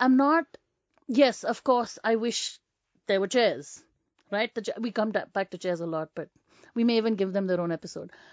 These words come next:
But physically fitting into public spaces, yes. Um, being taken seriously, yes. But I don't have a problem with,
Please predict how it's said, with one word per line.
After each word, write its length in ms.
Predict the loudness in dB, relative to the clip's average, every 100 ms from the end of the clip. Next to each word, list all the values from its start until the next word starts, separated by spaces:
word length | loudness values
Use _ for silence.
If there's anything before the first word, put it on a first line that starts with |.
| -20 -20 -20 -8
But 320 | 2 4 4 2 _ _ _ _ _ _ _ _ _ _ _ _ _ _
physically 540 | _ 0 2 4 4 4
fitting 340 | 2 2 4
into 160 | 2 0
public 300 | -2 -4 -6
spaces, 420 | -8 -10 -10 -4
yes. 420 | -2 -2 -10 -20 -20 _ _ _ _ _ -2
Um, 460 | 2 4 2 0
being 180 | 0 2
taken 240 | 2 0
seriously, 380 | -2 -6 -6 -6
yes. 420 | -2 -2 -2 -10 -20 _ -20 0
But 160 | 4 4 _ _ _ _ _ _ _ 0
I 120 | 2
don't 160 | 2 2
have 120 | 2
a 60 | 2
problem 440 | 2 0 2 0
with, 140 | 0